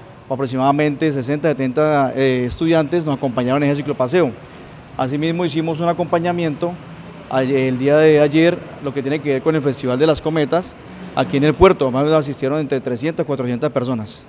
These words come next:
Sí, el día de ayer se co-, eh, se logró una captura por extorsión, un sujeto que venía exigiéndole suma a un comerciante, un valor de doscientos mil pesos. Entonces, con la oportuna, eh, acción del Gaula, Grupo Gaula, se logró dar la, la captura a este ciudadano y así, pues, evitar a,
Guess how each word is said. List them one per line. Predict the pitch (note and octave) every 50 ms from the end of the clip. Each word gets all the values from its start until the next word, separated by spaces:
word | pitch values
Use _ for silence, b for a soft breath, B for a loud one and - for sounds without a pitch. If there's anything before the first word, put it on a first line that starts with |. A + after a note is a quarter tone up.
| -
Sí, | - - E3 E3
el | D3+ C3+
día | C#3+ D#3
de | E3+ F3+
ayer | D#3+ C3+ C#3 C#3+ C#3+
se | C3+ E3 D3
co-, | D#3+ D3+ C#3+
eh, | C#3 C#3 B2+ B2+ B2 B2 A2
se | - C#3+ C3
logró | B2+ A#2+ B2+
una | C#3 D#3 D3+
captura | - C#3+ A2+ - C#3 C#3 D3+
por | C#3+ - D3+ D3
extorsión, | C#3 A#2+ - C3+ A#2+ A2+ G#2+ C#3 D#3+ F3+ F#3 - B B B B B B B -
un | D3+ C#3+
sujeto | B2 D3 D3+ D#3 D#3 D3+ D3+ D#3+ C3
que | D3
venía | C#3 B2+ A#2+ B2+ C3 C#3+
exigiéndole | D3 B2+ C3 B2 B2 B2 B2 D3 C#3 C3+ A#2+
suma | B2 C3 C3 C#3 D3 C#3
a | B2+
un | A#2+ A#2+
comerciante, | A2 C#3+ C#3+ D3+ D3 C#3 C3 D3 C#3+ C3 A#2+ - D#3 D#3+ B B B B B B - -
un | C#3+ C#3
valor | C#3 D3 C#3+ C#3+ D3
de | C#3+ D3+
doscientos | D3 C#3+ C3+ A2+ C3 B2+ A2+ - B2 A#2
mil | B2+ C#3 C3+
pesos. | - E3+ D3 C3+ A#2+ - - - B B B B B B B - -
Entonces, | - C3+ C3+ C#3 D3 C3+
con | - D3 C#3
la | C3 B2+
oportuna, | A#2+ - B2+ A#2+ - C3+ C#3+ D#3 D3+ D#3
eh, | D#3 C#3 B2+ B2 A#2+ A#2+ - B2+ - - - - - -
acción | C#3 C3 - - - D3 C#3 C#3+
del | D#3+ D3+
Gaula, | D3 D#3 D3+ C#3+ D3+ D#3
Grupo | C#3+ C#3 C3+ D#3 D3+
Gaula, | D3 C#3+ C#3 C#3 D3 D3+ D3 B B B B B
se | - - - C3+
logró | B2+ B2 A#2+ B2 B2+ C3+
dar | C#3+ C#3+
la, | C#3+ D3+ D3+ D3 C3+
la | C3 B2
captura | - A#2+ A2 A#2+ B2+ B2+
a | C3
este | C3 D#3
ciudadano | C3 C3+ B2+ A#2 B2 C#3 D#3 D#3+
y | D3 C3+
así, | B2 A#2 G#2+ B2
pues, | A#2+ D3+ D3
evitar | C#3+ C3+ B2+ A#2+ A#2+ A#2+ B2 B2+
a, | C#3 C#3+ D3 C3+